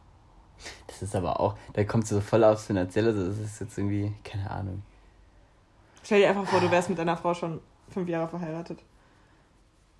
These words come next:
Speaker 1: Ich find es auch cool, wenn man so gegenseitig in der Beziehung, ähm,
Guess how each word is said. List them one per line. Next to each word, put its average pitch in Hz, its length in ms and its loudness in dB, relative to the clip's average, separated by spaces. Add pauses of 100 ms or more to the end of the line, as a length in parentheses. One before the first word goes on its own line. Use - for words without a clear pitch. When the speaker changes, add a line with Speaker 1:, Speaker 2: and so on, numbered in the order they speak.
(460)
Speaker 1:
Ich - 60 -8
find 156 140 8
es 147 120 2
auch 123 320 6
cool, 123 100 8
wenn 107 100 6
man 110 140 2
so 104 100 0
gegenseitig 101 480 0
in - 40 -4
der 98 80 0
Beziehung, 98 540 -4
ähm, 85 500 -4